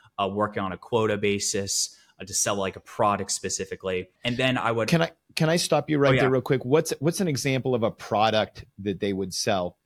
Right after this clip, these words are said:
Speaker 1: Yeah, so, like, the most common commission-based products would be an insurance product, or if it was, like, an investment fund, like a mutual fund. So those are,
Speaker 2: Okay.
Speaker 1: like, primarily the two types of products. And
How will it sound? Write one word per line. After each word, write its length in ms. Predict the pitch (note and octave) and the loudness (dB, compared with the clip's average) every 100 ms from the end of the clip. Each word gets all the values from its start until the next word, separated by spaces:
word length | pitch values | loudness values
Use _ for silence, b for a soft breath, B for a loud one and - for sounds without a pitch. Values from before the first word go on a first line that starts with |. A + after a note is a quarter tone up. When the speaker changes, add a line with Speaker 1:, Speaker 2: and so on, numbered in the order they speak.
| _ _ | _ _
Speaker 1:
Yeah, 220 | E3+ F3 | 4 4
so, 240 | C#3 - E3 | 4 2 2
like, 220 | D#3 C#3+ | 2 0
the 80 | D3 | 0
most 220 | D3+ - | 0 -2
common 640 | - C3 C3+ C#3+ C3+ B2 | -4 -2 0 2 2 0
commission-based 640 | G#2+ - A#2 - A2+ G#2+ G#2 | -4 -6 -6 -4 -4 -4 -6
products 460 | - G2+ G#2 G#2+ A#2 | -4 -2 -2 -4 -6
would 100 | G2+ | -6
be 420 | G#2+ G#2 G#2 G#2 | -6 -6 -6 -6
an 160 | G#2 | -4
insurance 640 | G2 G2 - C#3 C3 B2+ B2 | -4 -6 -4 0 2 2 -2
product, 760 | - B2+ A2+ A2+ A2+ A2+ - - | -4 -2 0 0 -2 -4 -10 -10
or 400 | A#2 A#2 G#2+ G#2 | -6 0 2 2
if 300 | G2+ G#2+ G#2 | 0 -4 -4
it 60 | A2+ | -2
was, 280 | G#2 G2+ G2 | 0 -2 -4
like, 200 | G2 F#2+ | -6 -6
an 60 | |
investment 640 | G2+ F#2+ F#2 F#2 - F#2+ F2 | -6 -6 -4 -4 -4 -6 -8
fund, 260 | F2+ E2 | -8 -8
like 160 | F2 F#2 | -10 -8
a 60 | |
mutual 500 | F#2+ G2 F#2 - F2+ | -4 -4 -6 -6 -8
fund. 440 | D#2+ - F2 D2 C#2+ _ _ _ _ | -8 -8 -10 -10 -20 _ _ _ _
So 220 | - A#2+ | -2 0
those 240 | A#2 C#3+ D3 | 2 2 2
are, 40 | |
Speaker 2:
Okay. 100 | A2 | 0
Speaker 1:
like, 180 | G#2+ G#2 | -2 -4
primarily 640 | - G#2+ G#2 G#2+ G#2 G#2 | -2 -2 0 0 0 -2
the 100 | F#2+ | -4
two 240 | F#2+ - G#2 | -6 -6 -6
types 300 | - G#2 - | -4 -4 -6
of 100 | - | -2
products. 540 | A#2 G#2+ G#2 G#2 - B B B B | 0 0 -2 -6 -10 B B B B
And 260 | D#3 D3+ | 2 2